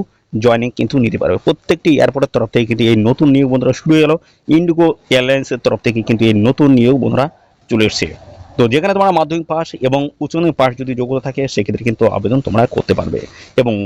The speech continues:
বেতনও কিন্তু এখানে ভালো রয়েছে। বেতন দেখো, এখানে সাতাশ হাজার পাঁচশো থেকে শুরু করে এখানে ছাপ্পান্ন হাজার নশো টাকা তোমরা কিন্তু প্রত্যেক মাসে একটা ভালো কিন্তু একটা বেতন পেয়ে যাবে। সম্পূর্ণ পার্মানেন্ট পোস্টে তোমার কিন্তু এখানে নিয়োগটা কিন্তু করা হচ্ছে। তো এখানে আবেদন কিন্তু শুরু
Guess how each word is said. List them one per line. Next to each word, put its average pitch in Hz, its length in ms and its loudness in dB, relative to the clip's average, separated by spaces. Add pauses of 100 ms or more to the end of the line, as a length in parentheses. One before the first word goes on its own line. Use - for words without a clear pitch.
(160)
বেতনও 202 400 -4
কিন্তু 196 180 -4
এখানে 175 240 -2
ভালো 156 160 2
রয়েছে। 160 200 0 (120)
বেতন 123 280 -2
দেখো, 123 180 2 (400)
এখানে 113 240 2
সাতাশ 156 240 -2
হাজার 165 220 4
পাঁচশো - 240 -2
থেকে 160 180 -2
শুরু 196 180 -2
করে 110 140 2
এখানে 110 220 -2
ছাপ্পান্ন - 380 -2
হাজার 135 240 0
নশো 107 200 -2
টাকা 127 160 4
তোমরা 107 200 -2
কিন্তু 117 200 0
প্রত্যেক 131 300 -2 (100)
মাসে 104 160 0 (460)
একটা 110 200 0
ভালো 147 140 -2 (100)
কিন্তু 131 200 -4
একটা 131 160 0
বেতন 120 280 0
পেয়ে 90 180 -4
যাবে। 87 140 -8 (460)
সম্পূর্ণ 190 300 -2 (120)
পার্মানেন্ট 151 340 -2
পোস্টে 127 260 -6
তোমার 110 200 -2
কিন্তু 110 180 -4
এখানে 151 140 -2 (340)
নিয়োগটা 110 320 2
কিন্তু 107 160 0 (100)
করা 107 220 -4
হচ্ছে। 101 260 -2 (400)
তো 110 80 2 (460)
এখানে 117 240 0
আবেদন 165 280 0
কিন্তু 175 220 -4
শুরু 185 100 -2